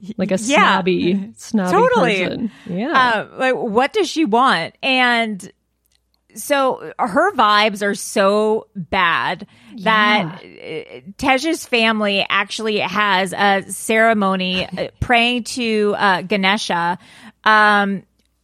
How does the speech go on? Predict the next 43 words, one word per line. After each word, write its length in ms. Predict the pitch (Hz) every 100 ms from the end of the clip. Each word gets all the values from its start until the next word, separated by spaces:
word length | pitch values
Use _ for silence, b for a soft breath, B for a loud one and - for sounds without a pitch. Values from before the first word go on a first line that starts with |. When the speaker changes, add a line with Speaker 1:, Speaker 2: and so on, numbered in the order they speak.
| _ _ 233 202
Speaker 2:
to, 180 | 247 233
like, 200 | 220 180
clear 420 | - 226 214 226
the 180 | 214 -
energy 800 | 202 202 202 190 208 202 202 196
and 140 | 196
have, 500 | 196 190 185 185 180 - - - - -
like, 160 | 208 208
a 80 |
positive 840 | 196 202 196 208 190 202 202 180 190
celebration 1200 | - 185 190 185 202 196 190 208 185 185 180 180
and 480 | - 196 185 180
clear 340 | - - 190 185
out 260 | 190 185 -
all 280 | 190 185 180
the 100 | 190
bad 340 | 185 175 175
juju. 640 | 170 180 175 - 95 135 185 B B B
I 120 | - 240
don't 260 | 254 302
think 160 | 392 330
that's 180 | 294 247
exactly 600 | 233 190 170 175 214 208
what 340 | 185 185 214
the 280 | 185 202 190
celebration 640 | 170 208 185 185 185 180 185
was 220 | 185 165
for, 380 | - 196 185 208
but 160 | 208 208
that's 320 | 196 202 -
kind 300 | 247 202 190
of 100 | 160
the 120 | 185
vibe 340 | 160 - -
that 120 | 190 147
I 140 | 147
got 140 | 139 202
Speaker 1:
It 80 | 208
was 180 | 285 269
Speaker 2:
from 80 | 240
Speaker 1:
the 80 |
Speaker 2:
it. 40 | 247
Speaker 1:
vibe. 380 | 190 156 -